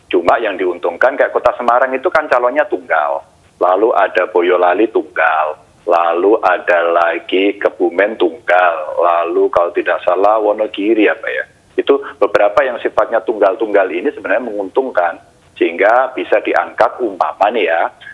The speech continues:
K P U, Bawaslu, semua dari penyelenggara bersepakat dengan pemerintah, kasih aja ke televisi, sehingga setiap hari akan ada orang nonton T V, debat-debat mereka, kemudian dinilai. Yang kedua, menggunakan medsos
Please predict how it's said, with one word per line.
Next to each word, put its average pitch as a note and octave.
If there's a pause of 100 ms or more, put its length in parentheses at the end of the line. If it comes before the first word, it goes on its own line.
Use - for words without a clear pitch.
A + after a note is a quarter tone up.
K -
P A2+
U, C3
Bawaslu, A#2+
semua F#2+
dari G#2
penyelenggara F2+
bersepakat D#2+
dengan -
pemerintah, F2 (240)
kasih G#2+
aja C#3
ke -
televisi, G2+ (320)
sehingga G2+
setiap -
hari F#2+
akan G2+
ada -
orang A2
nonton G2
T D#2+
V, - (640)
debat-debat F#2
mereka, F2+
kemudian G2+
dinilai. E2
Yang A#2
kedua, A2+
menggunakan G2
medsos E2+